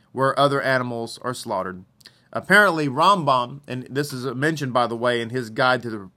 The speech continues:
Perplexed, uh, chapter three and verse forty-six, sees the connection that the Hindu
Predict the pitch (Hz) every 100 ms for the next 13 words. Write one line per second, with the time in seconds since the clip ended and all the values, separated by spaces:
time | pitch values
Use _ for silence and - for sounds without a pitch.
0 | _ 117 113 147 135 - - - 104 98
1 | 92 - 123 110 101 131 120 120 113 113
2 | 120 123 170 - - _ _ _ _ -
3 | 190 147 143 156 185 180 165 143 139 139
4 | 135 117 202 196 170 160 151 143